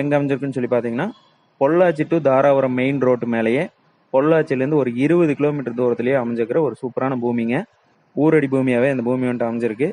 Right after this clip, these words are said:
சுத்திலுமே வந்துட்டு பாத்தீங்கன்னா சைட் பூமி. சைட் எல்லாமே வந்துட்டு பாத்தீங்கன்னா ஒரு அஞ்சு to ஆறு லட்ச ரூபா வரைக்கும் ஒரு சென்ட் போயிருக்குங்க. சைட் எல்லாமே சேல் ஆயிருச்சு. இந்த பூமி வந்துட்டு பாத்தீங்கன்னா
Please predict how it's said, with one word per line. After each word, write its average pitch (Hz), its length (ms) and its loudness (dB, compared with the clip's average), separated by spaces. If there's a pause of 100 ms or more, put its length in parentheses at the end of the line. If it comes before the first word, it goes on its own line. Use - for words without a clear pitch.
(120)
சுத்திலுமே 147 440 -4
வந்துட்டு 131 200 -2
பாத்தீங்கன்னா 139 340 -2
சைட் 123 240 -2
பூமி. 131 240 0 (1040)
சைட் 143 340 2
எல்லாமே 143 240 0
வந்துட்டு 131 200 -2
பாத்தீங்கன்னா 127 340 0 (300)
ஒரு 131 160 4
அஞ்சு 151 260 0
to 160 80 4 (140)
ஆறு 135 240 2
லட்ச 120 220 2
ரூபா 123 140 4
வரைக்கும் 139 280 0
ஒரு 113 140 -2
சென்ட் 131 200 -4 (140)
போயிருக்குங்க. 120 480 0 (840)
சைட் 127 240 2
எல்லாமே 127 340 -2
சேல் 131 280 2
ஆயிருச்சு. 120 320 0 (1120)
இந்த 135 220 2
பூமி 147 240 0
வந்துட்டு 123 220 -2
பாத்தீங்கன்னா 127 320 0